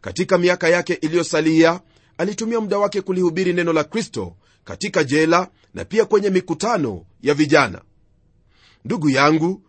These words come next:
hakuna lolote ambalo laweza kumbadilisha mtu isipokuwa hilo ambalo lina Mungu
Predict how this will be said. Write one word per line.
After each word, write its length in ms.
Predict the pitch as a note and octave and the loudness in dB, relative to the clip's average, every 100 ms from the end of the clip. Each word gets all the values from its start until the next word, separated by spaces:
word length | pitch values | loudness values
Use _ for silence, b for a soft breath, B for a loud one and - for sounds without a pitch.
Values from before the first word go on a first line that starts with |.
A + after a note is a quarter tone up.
| _ | _
hakuna 360 | - - G#3 A3 | -14 -6 0 0
lolote 360 | G3+ G#3 G3 G3 | 2 0 0 -2
ambalo 380 | F#3+ F3+ G3 | -2 0 2
laweza 360 | F#3 F3+ F#3+ F#3 | 4 2 2 -2
kumbadilisha 600 | F#3 E3+ D#3+ E3+ F3+ E3+ | -4 -2 -2 -4 -2 0
mtu 400 | G#3+ - G#2+ F2+ _ _ _ _ | 0 -4 -10 -14 _ _ _ _
isipokuwa 800 | - A#3 A3 - B3 G#3 G2+ E2+ _ _ | -10 -2 0 0 -2 -4 -6 -12 _ _
hilo 320 | - E3 G#3+ G#3 | -4 -2 0 0
ambalo 420 | - F#3+ G#3 G3+ | 0 0 0 0
lina 220 | F#3 E3+ | 0 -2
Mungu 480 | E3 B3 D#3 F#2+ E2 | 0 0 -2 -8 -14